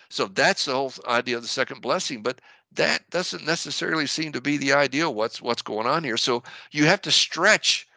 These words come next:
to get that interpretation. So this discussion about the discipleship is important because the second blessing theory ba-, basically is built on two texts. And if one, one interpretation is flawed, now you're down to one text.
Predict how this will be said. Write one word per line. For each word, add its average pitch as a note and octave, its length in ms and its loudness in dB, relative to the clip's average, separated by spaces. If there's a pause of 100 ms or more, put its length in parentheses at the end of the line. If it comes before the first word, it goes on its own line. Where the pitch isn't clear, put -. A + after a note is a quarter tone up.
(420)
to B2+ 160 6
get - 420 0
that C#3 220 6
interpretation. C3 880 -2 (1120)
So D#3+ 180 4
this E3 180 2
discussion G3 680 2
about C#3 340 4
the D3 80 -4
discipleship C#3 800 0
is D#3+ 120 -6
important E3+ 600 -4
because C3 460 0 (640)
the C3 100 -4
second G#3 380 4
blessing E3+ 360 4
theory F3+ 440 2
ba-, D#3 340 0
basically D#3+ 300 0
is A#2 80 -4
built D#3 300 2
on B2+ 180 0
two F3+ 220 -10
texts. - 580 -2 (640)
And C#3+ 240 6
if C#3 180 4
one, E3 380 0 (100)
one E3 180 2
interpretation D#3+ 1000 -2
is B2 200 -2
flawed, D3+ 640 2
now D3+ 140 6
you're G3 160 -2
down D3 220 0
to A2+ 80 -4
one B2 320 -2
text. - 460 -6